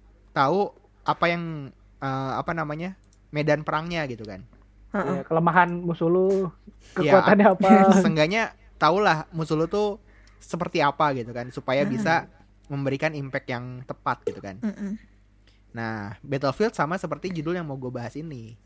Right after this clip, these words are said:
Speaker 2: Hmm.
Speaker 1: Ini
Speaker 3: Aja.
Speaker 1: walaupun, walaupun sekolah, tapi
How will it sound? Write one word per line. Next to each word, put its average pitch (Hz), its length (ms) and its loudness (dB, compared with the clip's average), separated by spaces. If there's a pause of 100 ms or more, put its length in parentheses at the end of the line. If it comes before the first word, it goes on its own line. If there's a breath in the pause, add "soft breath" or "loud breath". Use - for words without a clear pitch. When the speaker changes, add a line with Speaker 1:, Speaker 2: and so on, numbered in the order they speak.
(160)
Speaker 2:
Hmm. 202 300 0
Speaker 1:
Ini 202 100 0
Speaker 3:
Aja. 226 140 8 (240)
Speaker 1:
walaupun, 202 100 2 (1080)
walaupun 151 400 2
sekolah, 165 440 2
tapi 233 460 -4